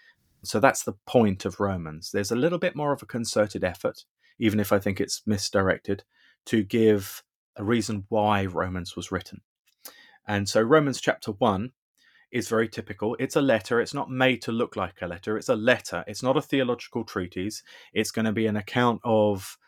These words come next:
the story of Israel and Jesus and the significance of Jesus in that. So Romans one eighteen to thirty-two, it's pagan sin.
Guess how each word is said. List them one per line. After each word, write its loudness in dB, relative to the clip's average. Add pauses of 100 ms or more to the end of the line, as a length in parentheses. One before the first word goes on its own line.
(200)
the -8
story 2 (280)
of -2
Israel 2
and -4
Jesus -2
and -4
the -4
significance -4
of -10
Jesus -4
in -2
that. -6 (360)
So 2
Romans 4
one 4
eighteen -2
to -18
thirty-two, -2 (320)
it's -2 (260)
pagan 4
sin. -2